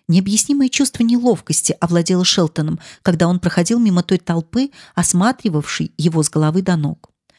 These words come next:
Он прошел за Денантом в ту часть церкви, где находились родственники и друзья жениха, так как родные невесты, ее подруги и знакомые помещались на противоположной стороне,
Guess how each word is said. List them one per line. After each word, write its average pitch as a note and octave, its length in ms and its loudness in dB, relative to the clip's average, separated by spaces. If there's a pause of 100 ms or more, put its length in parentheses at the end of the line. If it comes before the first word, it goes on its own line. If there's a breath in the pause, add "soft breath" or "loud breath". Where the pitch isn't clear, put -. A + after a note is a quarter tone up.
(100)
Он A3+ 200 2
прошел F3 440 0
за D#3 140 0
Денантом G#3 600 -2 (240 loud breath)
в - 100 -16
ту A3+ 220 0
часть - 340 0
церкви, C4+ 480 0
где F#3 200 2
находились F#3+ 480 0
родственники F3+ 560 0
и D3+ 40 2
друзья F3+ 300 0
жениха, A#3 520 -2 (280 loud breath)
так F#3 120 0
как E3+ 160 -2
родные E3 280 2
невесты, E3 720 0
ее A#3 260 0
подруги F#3 480 0
и F3 40 4
знакомые G3 600 0 (240 loud breath)
помещались A#3+ 560 0
на A3 80 -2
противоположной F#3 680 0
стороне, F3+ 520 -2